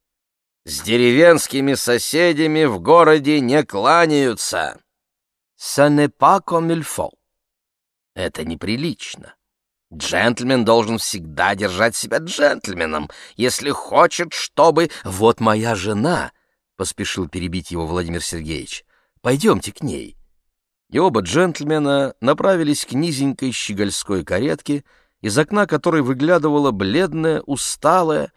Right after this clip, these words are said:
и раздражительно надменное личико женщины ещё молодой, но уже отцветшей. Из-за неё виднелась другая дама, тоже словно рассерженная,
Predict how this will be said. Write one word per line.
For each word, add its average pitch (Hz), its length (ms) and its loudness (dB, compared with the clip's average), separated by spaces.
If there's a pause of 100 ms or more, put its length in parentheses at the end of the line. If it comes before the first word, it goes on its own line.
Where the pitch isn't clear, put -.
(360)
и 131 80 4
раздражительно 170 880 2
надменное 143 880 2
личико 160 720 -2
женщины 101 640 -2
ещё 92 420 -4
молодой, 147 680 2 (400)
но 208 200 6
уже 135 280 0
отцветшей. - 1160 -8 (640)
Из-за 95 380 -2
неё 117 300 2
виднелась 98 560 -2
другая 85 580 -2
дама, 127 440 2 (380)
тоже 156 340 4
словно 135 440 2
рассерженная, 73 1300 -2